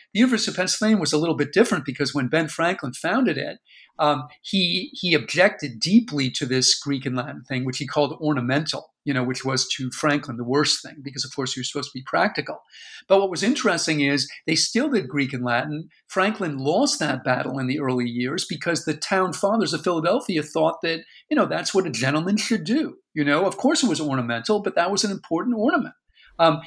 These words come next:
anyway, we don't recite anymore. We do have these things called, quote, discussions. But I think the historical record is full of examples where these discussions, as you point out,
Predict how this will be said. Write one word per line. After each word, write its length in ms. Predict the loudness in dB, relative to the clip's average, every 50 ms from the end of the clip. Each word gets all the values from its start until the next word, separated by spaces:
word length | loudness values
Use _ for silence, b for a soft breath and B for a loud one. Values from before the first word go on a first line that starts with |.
| B B B
anyway, 380 | 0 2 2 2 0 -2 -6
we 140 | -6 -4 0
don't 280 | 2 2 2 2 0 -4
recite 460 | -2 0 2 2 2 2 0 0 -2
anymore. 400 | -4 -6 -6 -6 -8 -8 -6 -6
We 160 | -4 -4 -4
do 140 | -2 0 0
have 160 | 0 0 0
these 180 | -2 -2 -2 -4
things 180 | -4 -4 -6
called, 300 | -6 -6 -8 -8 -8 -8
quote, 320 | -10 -6 -6 -6 -6 -6 -8
discussions. 800 | -6 -4 -4 0 0 0 0 0 -2 -4 -8 -8 -6 -6 -6 -6 B B B B B B B B
But 360 | 0 0 2 2 0 -2 -6 -8 -6
I 120 | -4 -4
think 280 | -2 -2 -2 -2 -2 -2
the 60 | -4
historical 640 | -4 0 0 0 0 0 2 2 2 2 2 0
record 380 | 0 0 0 0 -2 -4 -4 -2
is 180 | -2 -2 -2 -4
full 300 | -4 -2 0 0 0 0
of 100 | 0 -2
examples 760 | -4 -4 -4 -4 -6 -6 -10 -12 -12 -12 -10 -10 -8 -8 -4
where 300 | -2 0 2 2 2 0
these 260 | 0 -2 -4 -4 -4
discussions, 640 | -2 0 0 2 2 2 2 0 0 -2 -4 -4 -4
as 120 | -6 -6
you 120 | -6 -8 -10 _ -6
point 220 | -4 -2 -2 0
out, 300 | 0 -2 -2 -4 -6 -8